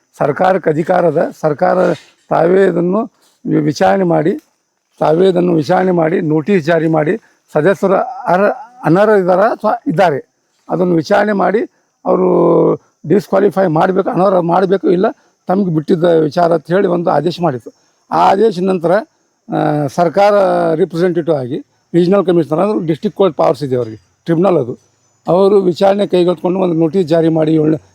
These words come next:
ಐದನೇ ತಾರೀಕಿಗೆ, ಆ, ಮಾ-, ಮಾರ್ಚ್ ಐದಕ್ಕೆ, ಮಾರ್ಚ್ ಐದಕ್ಕೆ ಒಂದು ನೋ-, ನೋಟಿಸ್ ಜಾರಿ ಮಾಡಿ, ಆ,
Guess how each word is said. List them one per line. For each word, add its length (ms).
ಐದನೇ 240
ತಾರೀಕಿಗೆ, 440
ಆ, 60
ಮಾ-, 360
ಮಾರ್ಚ್ 280
ಐದಕ್ಕೆ, 380
ಮಾರ್ಚ್ 240
ಐದಕ್ಕೆ 300
ಒಂದು 280
ನೋ-, 380
ನೋಟಿಸ್ 280
ಜಾರಿ 200
ಮಾಡಿ, 260
ಆ, 840